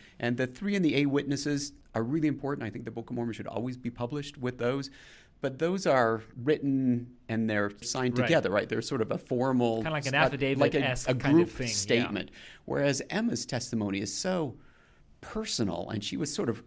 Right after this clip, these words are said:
Speaker 1: in the project from the beginning. And she says those wonderful things about how Joseph would dictate and then he'd pick up from where he left off without asking things to be read back to him, and didn't use notes. And,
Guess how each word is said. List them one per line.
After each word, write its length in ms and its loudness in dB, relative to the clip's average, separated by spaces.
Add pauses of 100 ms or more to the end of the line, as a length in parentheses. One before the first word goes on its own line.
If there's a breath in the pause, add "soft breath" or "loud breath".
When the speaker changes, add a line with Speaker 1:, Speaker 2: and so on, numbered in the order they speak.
(100)
Speaker 1:
in 160 0
the 80 2
project 440 -4
from 300 -4
the 80 -2
beginning. 480 -2
And 100 -8
she 120 -12
says 240 -6
those 180 -6
wonderful 400 -6
things 300 -2
about 320 0 (400 loud breath)
how 220 -4 (260)
Joseph 400 -2
would 300 -6
dictate 500 0
and 120 2
then 180 0
he'd 180 -6 (340)
pick 180 -2
up 180 -2
from 140 -2
where 120 2
he 80 0
left 300 -2
off 320 0
without 320 0 (160)
asking 340 -2
things 240 -2
to 80 -12
be 120 -6
read 200 0
back 280 -4
to 180 -2
him, 140 -2
and 120 -10
didn't 280 -8
use 240 -6
notes. 400 0
And, 180 -4